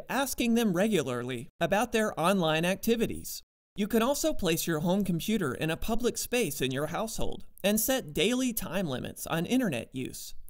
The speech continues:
Software and other filters can help keep kids safe online, but the most powerful filter a kid can have is between their ears. Teach them what to watch out for and how to get help if they need it.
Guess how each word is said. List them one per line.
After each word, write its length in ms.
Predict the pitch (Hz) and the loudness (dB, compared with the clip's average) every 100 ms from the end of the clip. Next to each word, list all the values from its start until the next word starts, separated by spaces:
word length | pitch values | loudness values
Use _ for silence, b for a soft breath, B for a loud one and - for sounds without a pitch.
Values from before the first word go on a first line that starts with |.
| - b b b b | -12 b b b b
Software 680 | - 190 226 - 226 240 240 | -2 0 0 2 2 4 2
and 200 | - 156 | 2 4
other 260 | 180 220 180 | 4 4 2
filters 500 | 214 247 123 104 - | 0 0 -4 -6 -4
can 200 | 165 170 | -2 2
help 280 | 240 262 | 2 0
keep 280 | - 220 - | -2 -2 -2
kids 260 | - 156 - | -2 0 0
safe 320 | 156 151 147 | 0 0 0
online, 600 | 139 113 156 143 92 - - b b b | -2 0 0 -2 -4 -10 -16 b b b
but 140 | 180 | 2
the 80 | 185 | 4
most 320 | 220 262 - | 4 2 -2
powerful 520 | - 226 254 - 135 | -2 2 2 0 -4
filter 360 | - 139 - 131 | -4 -4 -2 -4
a 80 | 110 | -4
kid 280 | 175 139 | -2 -2
can 180 | - 117 | -2 -6
have 400 | 151 135 139 - | -4 -2 -2 -2
is 160 | - 185 | 0 0
between 480 | 220 220 214 226 240 | 0 0 4 4 6
their 200 | 233 226 | 4 2
ears. 500 | 254 190 - - - - - b b b | 2 -2 -4 -10 -12 -10 -8 b b b
Teach 280 | - 254 - | -2 -2 2
them 200 | 254 220 | 2 4
what 200 | 151 190 | 4 2
to 80 | 180 | 2
watch 320 | 156 143 - | 2 0 2
out 280 | 147 147 - | 0 0 -4
for 300 | 135 90 - - - | -8 -8 -8 -10 -2
and 140 | 220 | 0
how 200 | 220 294 | 2 2
to 60 | 277 | 2
get 220 | 202 190 | 0 0
help 340 | 180 180 - - | 0 0 0 -4
if 140 | 175 | -4
they 180 | 160 180 | 2 2
need 200 | 233 247 | 2 0
it. 160 | - | -4